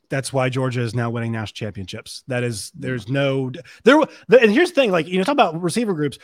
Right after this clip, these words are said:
Speaker 1: Georgia's wide receivers were not that good. You know, talk about championship teams.
Speaker 2: Yeah.
Speaker 1: Like, that was not a great receiving group <laughs> last year at all. And I mean, think about how good they were on the defensive line, how good they were on the offensive line, all of those things. And obviously,
Speaker 2: Yeah.
Speaker 1: Stetson Bennett was fantastic.
Speaker 2: Having
Speaker 1: But
Speaker 2: an N F L tight end helps too, though. You know,
Speaker 1: that,
Speaker 2: and Brock
Speaker 1: two of
Speaker 2: Bowers.
Speaker 1: them, having two of them,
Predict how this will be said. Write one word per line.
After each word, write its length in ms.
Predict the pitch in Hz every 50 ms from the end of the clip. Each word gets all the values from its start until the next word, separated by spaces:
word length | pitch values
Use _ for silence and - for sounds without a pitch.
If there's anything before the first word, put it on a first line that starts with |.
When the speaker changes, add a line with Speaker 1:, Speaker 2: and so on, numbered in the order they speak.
| - - - - 147
Speaker 1:
Georgia's 340 | - 254 339 392 480 320
wide 180 | 294 320 330 285
receivers 440 | 247 208 - 233 240 220 196 156 123
were 100 | 147 156
not 260 | 165 180 175 175 _ _ _ _ _ _ _ _ _
that 340 | 165 165 185 175 175 - 147
good. 160 | 131 156 170 - 156
You 120 | 156 156
know, 240 | 151 135 131 127 135 151 170 -
talk 80 | 214
about 240 | 208 175 147 135 -
championship 440 | - 208 220 196 190 160 - 143 120
teams. 200 | 180 180 165 127
Speaker 2:
Yeah. 60 | 98
Speaker 1:
Like, 140 | 127 120 - _ _ _ _ _ -
that 100 | 226 320
was 120 | 311 202 165
not 240 | 190 214 226 214
a 80 | 190 170
great 220 | 151 165 175 170
receiving 380 | 147 151 - - 160 147 139 123
group 220 | 117 123 104 -
<laughs> 0 |
last 280 | 123 113 - - - -
year 140 | 135 117 123
at 180 | 143 156 147
all. 280 | 151 147 120 110 104 - _ _ _ _ - _ -
And 120 | 165 180
I 40 | 180
mean, 180 | 196 190 190 165
think 140 | 180 196
about 120 | 208 196 180
how 100 | 180 180
good 160 | 170 190 175
they 60 | 180
were 160 | 170 170 170
on 120 | 165 160 151
the 80 | 151
defensive 400 | 147 151 151 156 170 170 156 160
line, 260 | 160 165 156 160 156 139
how 80 | 127
good 100 | 110 123
they 60 | 127
were 60 | 127 123
on 60 | 120
the 80 | 123
offensive 380 | 147 156 - 165 160 151 165 151
line, 200 | 156 151 151 147
all 160 | 139 135 135
of 80 | 127 123
those 160 | 120 117 -
things. 260 | - 180 165 156 143
And 80 | 131 131
obviously, 220 | 127 127 - -
Speaker 2:
Yeah. 60 | -
Speaker 1:
Stetson 200 | - 127 - -
Bennett 160 | 120 127 123 120
was 100 | 110 -
fantastic. 520 | - 107 104 - 135 135 127 - 120 104 _ _ _ _ -
Speaker 2:
Having 260 | - - 160 156 156
Speaker 1:
But 160 | 147 131 123
Speaker 2:
an 60 | -
N 100 | 139 147
F 140 | 143 135 -
L 140 | 147 135 135
tight 260 | 131 - 135 123 117 131
end 160 | 127 117 120
helps 260 | 120 110 101 - -
too, 160 | - 127 113
though. 220 | 95 90 95 107 113
You 160 | 117 113 123
know, 140 | 120 113 110
Speaker 1:
that, 160 | - 190 180
Speaker 2:
and 180 | 170 202 190 180
Brock 200 | 208 220 202 190
Speaker 1:
two 100 | 233 254
of 60 | 220
Speaker 2:
Bowers. 160 | 175 147 151 143
Speaker 1:
them, 100 | 143 - -
having 260 | - 208 208 196 190
two 160 | 147 240 277
of 80 | 202 170
them, 220 | 143 147 - 127